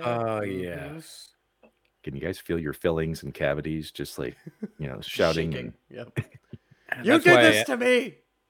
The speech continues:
Speaker 1: that's wh-, that's why my dentist is getting so much of my money. <laughs> All of the Surge in my
Speaker 2: <laughs>
Speaker 1: past drinking
Speaker 2: Mm-hmm.
Speaker 1: habits.
Speaker 2: I was, I was
Speaker 3: Yep.
Speaker 2: really banking and hoping on three D Doritos coming out this year, too.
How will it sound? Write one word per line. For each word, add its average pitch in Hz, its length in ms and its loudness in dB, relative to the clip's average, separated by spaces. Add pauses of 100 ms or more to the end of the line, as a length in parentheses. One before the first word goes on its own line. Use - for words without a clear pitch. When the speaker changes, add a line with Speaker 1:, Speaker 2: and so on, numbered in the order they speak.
(340)
Speaker 1:
that's 135 180 2
wh-, 156 180 2
that's 165 220 4
why 180 80 8
my 143 160 6
dentist 113 480 0
is 95 120 -10
getting 104 280 -2
so 117 140 -2
much 101 240 -6
of 87 100 -14
my 92 140 -6
money. 90 380 -10 (180)
<laughs> - 200 -10
All 160 140 4
of 143 200 -4
the 123 120 -4
Surge 127 540 0
in 107 80 -6
my 104 180 -4 (320)
Speaker 2:
<laughs> - 340 -20
Speaker 1:
past - 280 -4 (160)
drinking 123 360 -6
Speaker 2:
Mm-hmm. - 80 -12
Speaker 1:
habits. - 360 -8 (520)
Speaker 2:
I 165 60 0
was, 175 160 0
I 180 120 0
was 185 100 2
Speaker 3:
Yep. 185 100 4
Speaker 2:
really 214 140 -4
banking 151 400 -4
and 131 80 -8
hoping 139 320 -6
on 127 160 -6
three 131 320 -10
D 123 160 -10
Doritos 120 520 -8
coming 127 280 -8
out 127 140 -8
this 120 200 -14
year, 123 140 -10
too. 131 320 -10